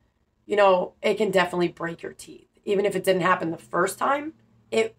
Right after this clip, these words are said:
can happen the second or third or whatever. I've seen denture YouTubers break their teeth over nuts.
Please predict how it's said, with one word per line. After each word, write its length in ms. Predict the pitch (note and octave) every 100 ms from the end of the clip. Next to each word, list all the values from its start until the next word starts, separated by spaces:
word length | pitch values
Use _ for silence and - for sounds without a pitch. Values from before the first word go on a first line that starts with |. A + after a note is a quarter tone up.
| -
can 220 | G3 F#3+
happen 340 | F3 F#3+ G#3+
the 80 | A3
second 380 | - - - -
or 160 | - G#3
third 300 | - - _ -
or 160 | G3
whatever. 360 | F#3+ D#3 - _
I've 160 | - G#3+
seen 160 | A3+ G3
denture 360 | G3 F#3+ G#3
YouTubers 560 | F#3 A#3+ A3 F#3 F#3 -
break 200 | F#3+ -
their 100 | E3
teeth 280 | - - -
over 220 | - -
nuts. 400 | E3 - - -